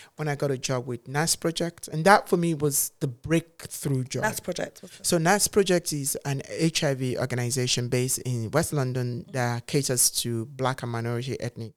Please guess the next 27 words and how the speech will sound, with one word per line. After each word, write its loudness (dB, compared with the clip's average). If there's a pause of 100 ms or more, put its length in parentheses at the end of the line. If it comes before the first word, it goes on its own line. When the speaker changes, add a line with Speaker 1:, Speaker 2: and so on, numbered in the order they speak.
Speaker 1:
groups, -4 (220)
Speaker 2:
Right, -8
Speaker 1:
gay 8
Speaker 2:
okay. 4
Speaker 1:
men 0 (120)
and, -6
and -6
women 2
and -6
trans -2
people. -4 (100)
Speaker 2:
Mm-hmm. -20 (600)
Speaker 1:
And 8
so 10
for 0
me, 2
being 0
able -4
to -4 (400)
get -4
a 0
job -4
in -6
an -8
office, -4 (120)
doing 4
something -2